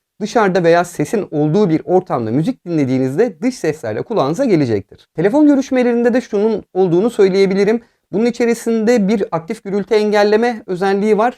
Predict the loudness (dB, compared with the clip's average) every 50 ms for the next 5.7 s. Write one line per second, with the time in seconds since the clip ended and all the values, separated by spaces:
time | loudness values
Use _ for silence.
0 | _ _ _ -10 -4 -4 -2 0 2 2 2 2 2 2 0 -2 -4 _ _ _
1 | _ _ _ _ -6 -2 -2 0 0 0 0 0 0 0 0 -2 -2 -4 -4 -2
2 | 2 2 4 4 4 4 4 2 2 2 2 0 _ -4 -2 -2 -2 -2 _ -6
3 | -4 -4 -6 -6 -6 -6 -4 -2 0 -2 0 -2 -4 -4 -2 0 2 2 2 2
4 | 0 0 -2 _ _ -8 -8 -8 _ _ -2 0 2 2 2 2 0 0 -2 -2
5 | -4 -4 -6 -6 -6 -6 -6 -6 _ -4 -4 -4 -4